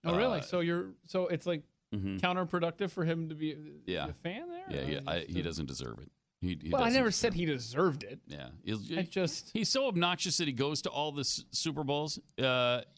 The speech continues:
Speaker 2: and he rubs it in our faces 'cause we never get to go.
Speaker 1: Hmm.
Speaker 2: And yet he does it every single year.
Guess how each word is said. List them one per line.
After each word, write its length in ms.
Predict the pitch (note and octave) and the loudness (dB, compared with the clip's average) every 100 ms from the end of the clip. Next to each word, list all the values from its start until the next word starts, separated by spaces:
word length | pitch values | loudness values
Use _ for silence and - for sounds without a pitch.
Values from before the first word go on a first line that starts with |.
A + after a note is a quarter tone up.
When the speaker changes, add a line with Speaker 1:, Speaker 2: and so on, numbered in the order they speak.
| - | 2
Speaker 2:
and 160 | C#3+ | 4
he 200 | C3 B2+ G2+ | 4 2 0
rubs 320 | B2 D3 B2+ | -2 0 0
it 100 | C3+ | 0
in 120 | B2+ | 2
our 140 | C3+ B2+ | 0 0
faces 440 | B2+ A#2+ - D3+ | 0 0 0 -2
'cause 240 | - A#2 A2 | -2 -2 0
we 140 | B2+ | 2
never 200 | B2+ C3 | 2 0
get 160 | B2+ C3 | -2 -4
to 60 | |
go. 260 | B2+ B2+ D3 _ _ | -4 -4 -6 _ _
Speaker 1:
Hmm. 140 | F3+ C#3 G#2+ _ | 0 0 -2 _
Speaker 2:
And 200 | B2+ C3 | 0 2
yet 200 | C3 B2 - | 2 0 -4
he 260 | - F3 | -4 -2
does 220 | C#3+ C3+ | 0 0
it 120 | C3+ - | 0 -2
every 220 | C3 C3 | -2 -2
single 320 | - C#3+ B2+ A#2+ | -2 0 0 0
year. 340 | A2+ B2+ | 0 0